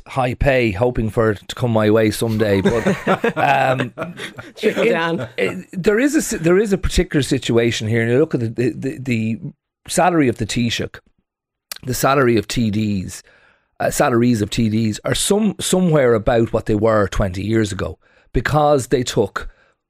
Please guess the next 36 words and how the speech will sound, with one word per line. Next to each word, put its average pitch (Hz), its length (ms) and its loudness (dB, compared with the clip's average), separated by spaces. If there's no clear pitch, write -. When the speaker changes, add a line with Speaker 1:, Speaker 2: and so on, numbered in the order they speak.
Speaker 1:
what 151 180 -2
the - 80 0
public 123 440 -2
deemed 113 400 0
as 95 520 -2
a 110 360 0
requisite 131 680 -2
pay 127 220 2
cut 92 340 -2
after 117 380 -2
the 104 340 -2
catastrophe 113 680 -4
we 101 200 -2
had 101 220 0
here 101 160 0
in 98 80 -4
two 107 160 -6
thousand 101 340 -2
and 101 100 -2
eight. 101 180 -2
And 104 80 -4
again, 117 300 0
I 110 60 0
go 104 120 -2
back 110 260 -2
to 107 100 -10
that 104 180 -4
period. 107 420 2
And 160 120 0
I've 160 140 0
written 156 240 0
this 143 220 0
a - 20 -2
number 131 240 0
of 110 140 -2
times. 113 400 -2